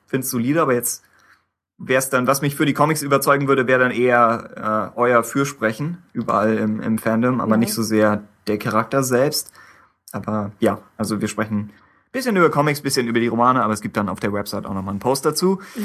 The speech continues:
Speaker 2: <laughs>
Speaker 1: Und dann hätten wir abschließend noch, wir, wir haben diesmal kein Stover-Zitat.
Speaker 2: Ja.
Speaker 1: Uns wurde sogar eins empfohlen. Ich hab nur verpennt,
Speaker 2: Echt?
Speaker 1: das noch raus. Ja, ja. Jemand wollte die Szene, wo, ähm,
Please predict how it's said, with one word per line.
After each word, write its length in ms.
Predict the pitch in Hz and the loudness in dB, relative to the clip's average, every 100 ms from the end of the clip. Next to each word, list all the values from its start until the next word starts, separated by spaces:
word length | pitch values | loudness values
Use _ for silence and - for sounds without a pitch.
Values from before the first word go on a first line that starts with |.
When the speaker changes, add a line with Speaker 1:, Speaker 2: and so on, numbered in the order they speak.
| 190 | -10
Speaker 2:
<laughs> 380 | - - 247 285 | -16 -16 -14 -6
Speaker 1:
Und 240 | 165 160 143 | -4 0 4
dann 240 | 170 180 135 - - | 4 2 -4 -6 -6
hätten 240 | 135 143 | -6 -2
wir 140 | 131 131 | 2 2
abschließend 460 | - 151 143 127 | 0 -6 -6 -4
noch, 280 | 127 127 131 | -6 -6 -4
wir, 180 | 135 143 | -6 0
wir 80 | 160 | 0
haben 80 | 180 | 0
diesmal 260 | 214 180 | 0 -2
kein 200 | 151 147 | -2 -4
Stover-Zitat. 840 | - 139 165 170 175 165 170 214 - _ _ _ _ 240 | -2 0 2 0 -4 -6 -6 -6 -10 _ _ _ _ -2
Speaker 2:
Ja. 80 | |
Speaker 1:
Uns 120 | - 151 | 0 4
wurde 200 | 240 202 | 4 4
sogar 180 | 175 147 | 2 0
eins 180 | 147 | -2
empfohlen. 560 | - 139 - 196 107 92 | -4 -6 2 4 4 2
Ich 160 | 104 135 | -6 -8
hab 120 | 120 | -8
nur 320 | 127 131 131 | -4 0 0
verpennt, 320 | 127 127 139 139 | -2 -2 0 -2
Speaker 2:
Echt? 80 | 139 | -2
Speaker 1:
das 160 | 117 117 | -4 -2
noch 180 | 110 113 | -4 -2
raus. 240 | 120 - | -4 -2
Ja, 240 | 110 113 117 | 2 2 2
ja. 280 | 110 107 95 - - - 127 | 0 -2 -6 -16 -20 -12 -4
Jemand 240 | 120 113 | -2 0
wollte 240 | 127 123 | 0 0
die 80 | 113 | -4
Szene, 340 | 110 120 117 107 | -2 0 -2 -2
wo, 240 | 107 107 | -4 -4
ähm, 360 | 107 104 104 | -2 -2 -2